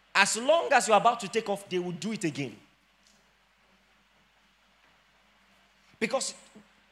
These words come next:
you know, every time we're starting a camp meeting,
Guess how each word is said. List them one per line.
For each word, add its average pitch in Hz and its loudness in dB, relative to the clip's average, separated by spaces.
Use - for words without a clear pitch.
you 220 -10
know, 214 -8
every 330 -8
time 311 -8
we're 254 -4
starting 254 -8
a 214 -8
camp 208 -8
meeting, 196 -10